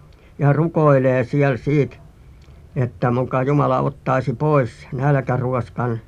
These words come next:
Suomen kansalta. Ja hän antoi muori rukailla niin kauan, kun se lopetti rukouksensa, ja siitä nostin sinne.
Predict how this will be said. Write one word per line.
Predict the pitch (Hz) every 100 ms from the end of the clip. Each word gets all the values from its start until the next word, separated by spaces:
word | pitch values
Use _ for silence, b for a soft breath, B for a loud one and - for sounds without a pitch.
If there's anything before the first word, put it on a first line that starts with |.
| -
Suomen | 135 127 120 117
kansalta. | 123 117 110 120 110 110 113
Ja | 117
hän | 135 135
antoi | 131 135 123 117
muori | 139 143 120
rukailla | 113 151 151 147 143 143 143 - -
niin | 143 127
kauan, | 139 135
kun | 139
se | 120
lopetti | 139 139 -
rukouksensa, | 127 143 143 131 - 131 131
ja | 127
siitä | 139 123 139
nostin | 127 - 120 110
sinne. | 143 147 139